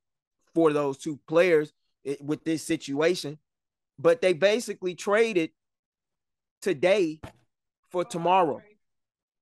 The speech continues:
And I don't think White Sox fans will be able to evaluate how this trade looks until about three to five years from now, when these guys eventually make their way up to the major league level. And Ky Bush,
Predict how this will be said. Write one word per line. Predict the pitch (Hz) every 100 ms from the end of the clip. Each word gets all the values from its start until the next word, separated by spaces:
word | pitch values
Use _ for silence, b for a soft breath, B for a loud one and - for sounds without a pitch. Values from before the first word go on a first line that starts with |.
| -
And | 160 160 160 156 151 -
I | 139
don't | 165 170
think | 180 156
White | 170 180 180
Sox | 175 165
fans | - 160 147
will | 147
be | 160
able | 151
to | 151 147
evaluate | 135 160 170 160 151 147 - _ _ _
how | 151 156
this | 151 139
trade | - 165 151 143
looks | 160 170 - - -
until | 139 135 160 147
about | 139 147 139 _ _ _ _ _ _ _ _ _ _ _ -
three | 165 160
to |
five | - 160 160 156
years | 156 175 160
from | 147
now, | 147
when | 139 139
these | 151 139
guys | 143 147 139 135 _ _ _ _
eventually | 127 143 147 143
make | 143 143 139
their | 143
way | 139 139
up | 139 -
to | 135
the |
major | 131 139 127 135
league | 131 127 123
level. | 147 135 120 _ _ _ _ _ _ -
And | 139 131
Ky | - 156 151
Bush, | 127 165 156 -